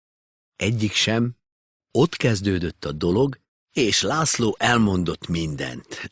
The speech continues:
Akkor már Zsuzsa is bent volt, és a két nő hol sápadtan, hol pirulva hallgatta a történteket. Márkó izgett, mozgott, később felállt, fel alá járkált.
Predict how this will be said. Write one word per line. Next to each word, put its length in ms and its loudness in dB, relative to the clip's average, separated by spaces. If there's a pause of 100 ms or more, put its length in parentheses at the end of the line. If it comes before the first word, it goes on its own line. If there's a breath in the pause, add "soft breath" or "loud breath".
(100)
Akkor 460 0
már 280 2
Zsuzsa 340 2
is 160 -2
bent 320 -2
volt, 280 0 (500)
és 180 0
a 60 -2
két 340 2
nő 140 4
hol 220 2
sápadtan, 760 -4
hol 260 -6
pirulva 500 -2
hallgatta 520 -4
a 60 -8
történteket. 920 -6
Márkó 640 -4
izgett, 580 -2
mozgott, 600 -4
később 380 -2
felállt, 540 -2
fel 300 -4
alá 320 -2
járkált. 720 -6